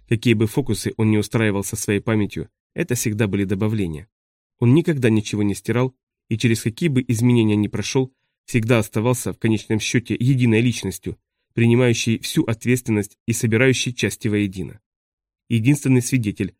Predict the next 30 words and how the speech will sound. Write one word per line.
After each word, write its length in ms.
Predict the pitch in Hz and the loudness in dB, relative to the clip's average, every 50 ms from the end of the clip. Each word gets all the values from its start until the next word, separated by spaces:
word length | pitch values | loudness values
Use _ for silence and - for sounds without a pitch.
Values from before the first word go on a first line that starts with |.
| _ _ | _ _
объединяющий 680 | - 113 110 123 117 120 120 113 101 87 87 - - 101 | -6 -2 -2 -2 0 0 0 0 0 -2 -2 -6 -8 -8
все. 280 | - - - - - _ _ _ _ _ _ _ _ _ _ _ _ _ _ _ _ _ _ _ _ _ _ | -10 -10 -12 -12 -14 _ _ _ _ _ _ _ _ _ _ _ _ _ _ _ _ _ _ _ _ _ _
Истина 360 | - 117 110 - - 107 107 101 | 0 0 0 2 0 0 0 0
состояла 460 | - 113 104 - - 107 101 101 101 | -2 -4 -6 -2 -2 0 0 0 -2
в 60 | - | -2
том, 180 | - 131 120 107 | 0 0 0 0
что 180 | - - 113 | -2 -4 -2
мысль 300 | 113 113 110 - 104 98 - | -2 -2 -2 -4 -6 -6 -6
об 140 | 107 104 | -4 -4
отказе 400 | 110 104 - - 123 107 101 107 | -4 -4 -2 -2 -2 0 0 -4
от 200 | - - 104 - | -6 -6 -10 -8
целостности 640 | - - 127 117 107 - - 95 - - - 76 - _ _ _ _ _ _ | -2 0 0 0 0 -2 -4 -8 -8 -8 -12 -12 -12 _ _ _ _ _ _
туманила 440 | - 120 117 127 139 127 107 101 92 - | 0 2 4 4 4 4 2 0 -2 -2
его 240 | 107 110 110 110 - | -2 0 0 0 0
мысли 340 | - 117 113 107 - - 110 | 2 0 0 -2 -2 -4 -6
страхом. 480 | - - - 104 87 - - - - _ _ _ _ _ _ _ _ _ _ _ _ _ _ _ _ _ | -6 -4 -6 -6 -8 -8 -12 -20 -20 _ _ _ _ _ _ _ _ _ _ _ _ _ _ _ _ _
То 100 | - 175 | -2 0
было 200 | 160 139 117 110 | 4 4 4 4
последнее, 580 | - - 110 - - 147 131 95 98 95 80 - | 2 0 -4 -4 0 0 2 2 2 -2 -4 -4
что 180 | - - - | -8 -6 -6
позволяло 540 | 101 - 110 101 113 113 113 113 101 98 90 | -4 -2 -2 -2 0 0 0 0 0 -2 -4
сохранять 480 | - - 117 - - 113 110 104 98 - - | -4 -6 -4 -2 0 2 2 0 0 -2 -2
иллюзию, 500 | 113 107 110 120 113 101 101 87 - - _ _ _ _ - | 0 2 2 2 2 0 -2 -4 -6 -6 _ _ _ _ -8
будто 300 | - 113 120 110 - 110 | -2 -2 -2 0 2 2
он 160 | 117 120 113 | 2 4 2
остается 440 | 101 - - - 101 95 90 - 104 | 0 -2 -2 -2 -2 -2 -2 -4 -6
человеком. 560 | - - 107 98 95 90 80 - - - - _ _ _ _ _ _ _ _ _ _ _ _ _ - | -6 -4 -4 -4 -4 -6 -8 -10 -12 -20 -20 _ _ _ _ _ _ _ _ _ _ _ _ _ -6
Последняя 520 | 113 107 - - 110 117 113 113 107 98 | -4 -4 -2 0 0 0 2 2 -2 -2
важная 520 | - 120 110 104 104 98 - 107 101 95 95 | 0 -2 -2 -2 -2 -4 -2 -4 -2 -2 -2
ложь. 300 | 90 76 - - - | -4 -6 -8 -12 -18